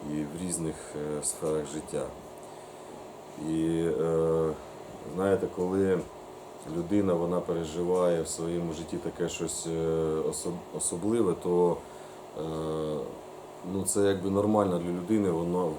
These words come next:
коли вона шукає цього знову. Ну, наприклад, ти, е, не знаю, там, отримав якусь перемогу в чомусь, і це принесло тобі, ну, задоволення, і тобі хочеться знову перемагати.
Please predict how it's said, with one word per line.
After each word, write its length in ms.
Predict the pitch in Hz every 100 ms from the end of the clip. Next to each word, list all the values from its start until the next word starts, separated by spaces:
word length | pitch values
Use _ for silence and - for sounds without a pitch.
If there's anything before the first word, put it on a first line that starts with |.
| -
коли 160 | 90
вона 280 | 87 90 90
шукає 560 | 87 - - 101 95 85
цього 340 | - 87 85
знову. 360 | 82 82 87 69 69
Ну, 60 | 92
наприклад, 420 | 92 98 87 90 -
ти, 180 | 92
е, 80 | 90 - - - - - - 73 76 76 73 71 73 - - 69 82
не 60 | 90
знаю, 380 | 82 85 78 71
там, 140 | - 62 60 - - - - - - -
отримав 420 | 78 - 120 113 92
якусь 280 | 87 87
перемогу 480 | - 95 95 92 82 73 -
в 100 | -
чомусь, 460 | 76 67 - - - -
і 60 |
це 240 | 76 - 104
принесло 560 | - 95 92 - 98 95
тобі, 480 | 87 82 90 87 78 - - - - 87
ну, 80 | 92
задоволення, 840 | 82 85 90 87 90 80 73 65 57 53 - - - - -
і 40 |
тобі 840 | - - 87 85 98 98 98 95 92 90
хочеться 560 | - 107 104 - -
знову 340 | 90 87 95 87
перемагати. 680 | 87 82 78 76 73 65